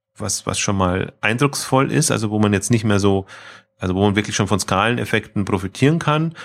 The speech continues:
und kann sich jetzt am Markt strategisch orientieren. Und das, das kommt eigentlich für mich am besten raus. Sie, sie sind extrem strategisch getrieben auch.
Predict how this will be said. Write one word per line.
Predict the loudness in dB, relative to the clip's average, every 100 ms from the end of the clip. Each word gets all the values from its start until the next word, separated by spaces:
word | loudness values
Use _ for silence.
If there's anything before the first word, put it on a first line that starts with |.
| -14
und | -4
kann | -2 -2
sich | 0
jetzt | 2 0 -2 -10 -4
am | 0
Markt | 2 2 0 -6
strategisch | -4 -4 2 4 4 2
orientieren. | 0 0 -2 2 4 4
Und | 2 0
das, | 0 -4 -8 -4
das | -4 0
kommt | -2 0
eigentlich | -2 0
für | 0
mich | 2
am | 2
besten | 0 2 2
raus. | 4 4 2 -2 -14 -20 _ _ _ _ _ _ _ _ _ -16 -14
Sie, | -14 -14 _ _ -10
sie | -4 2
sind | 2
extrem | 2 -2 0 2 2
strategisch | 0 -2 0 2 2 0
getrieben | -2 0 0 0
auch. | 0 0 -2 -20